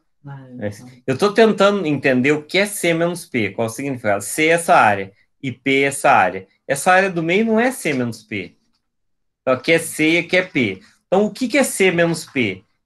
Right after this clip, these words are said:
Speaker 2: É o C menos a área do P. Então,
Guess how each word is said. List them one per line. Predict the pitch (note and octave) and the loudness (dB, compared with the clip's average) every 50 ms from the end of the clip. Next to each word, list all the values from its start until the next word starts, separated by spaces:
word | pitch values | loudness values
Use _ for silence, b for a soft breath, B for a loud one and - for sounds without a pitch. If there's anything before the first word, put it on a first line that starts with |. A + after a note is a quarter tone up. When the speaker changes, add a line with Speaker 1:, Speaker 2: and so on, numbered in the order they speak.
| _ - | _ 0
Speaker 2:
É | D3+ D#3+ | 2 2
o | E3+ E3+ | 2 2
C | E3+ - - - - F3+ F3+ F3 G3+ A#3 - - - _ _ - | 0 -6 -10 -8 -6 -4 -2 -2 -2 -2 -4 -6 -12 _ _ -8
menos | F3 F#3 F3+ F3+ E3+ E3+ F3 F#3 G3 G#3 G#3 G#3 | -4 -2 0 0 2 2 0 0 -4 -6 -2 2
a | G#3+ G3 | 4 4
área | F3 D#3+ D#3+ D#3+ E3+ | 6 4 4 2 0
do | E3 E3+ F#3+ F#3+ | -2 -6 -8 -8
P. | - E3 B2+ G#2 G2 - _ _ _ _ _ _ _ _ _ _ | -6 -6 -6 -6 -8 -14 _ _ _ _ _ _ _ _ _ _
Então, | - G3+ G#3 G3+ - | -4 -4 -4 -4 -6